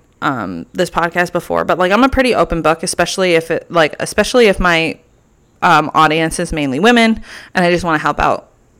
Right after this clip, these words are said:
girlies like me who have down there issues like me.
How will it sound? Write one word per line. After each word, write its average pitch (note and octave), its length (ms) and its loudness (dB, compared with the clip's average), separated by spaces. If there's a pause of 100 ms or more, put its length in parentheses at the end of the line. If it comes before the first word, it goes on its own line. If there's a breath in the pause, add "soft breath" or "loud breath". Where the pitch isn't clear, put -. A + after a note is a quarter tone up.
(160)
girlies D3+ 400 0
like D#3 160 -6
me A#3+ 340 2 (360)
who A3 120 2
have F3 320 2
down D#3 220 2
there D#3+ 160 0
issues D3+ 440 -4 (100)
like D3 220 -4
me. - 200 -14